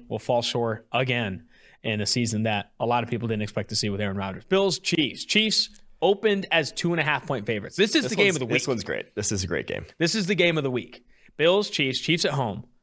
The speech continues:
Speaker 1: Chiefs o-, opened as two and a half point favorites. The line has moved now to one and a half. Chiefs are favored by one and a half. And honestly, dude,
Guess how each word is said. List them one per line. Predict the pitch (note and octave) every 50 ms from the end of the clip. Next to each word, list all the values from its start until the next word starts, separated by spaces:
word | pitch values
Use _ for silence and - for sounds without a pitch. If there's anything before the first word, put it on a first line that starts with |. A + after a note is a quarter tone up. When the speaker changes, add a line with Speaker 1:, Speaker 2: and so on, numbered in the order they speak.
| _ _ _ _ _ _
Speaker 1:
Chiefs | - - G3+ G#3 -
o-, | F#3+ E3+ C#3 C#3 - - _ -
opened | E3 F#3 G3 G3+ G#3+ F#3+ E3+
as | E3+ -
two | - - E3+ D#3+
and | D3
a | C3
half | C#3 C3 - -
point | C3+ A2+ G#2
favorites. | - B2 A#2+ A#2+ A#2 A#2 -
The | B2+ B2
line | B2+ C3 C3+ C3+
has | C3+ A#2+ A#2+
moved | B2+ B2 A2+
now | - - A#2+
to | - - C3
one | A2+ A2 A#2 C3+ C3+ B2
and | A#2 A2
a | G2+
half. | - F2+ E2+ - - -
Chiefs | - D3 C#3+ B2 -
are | C3+
favored | - C3 B2+ A#2
by | A#2+ A#2
one | A2+ A2+ A#2 A2+
and | A2+ A2
a | G#2+
half. | A#2 A2 -
And | - - -
honestly, | B2+ C3 C3+ D#3 D#3+ - - F#3+
dude, | F3 G3+ G3+ G#3 A3 G#3+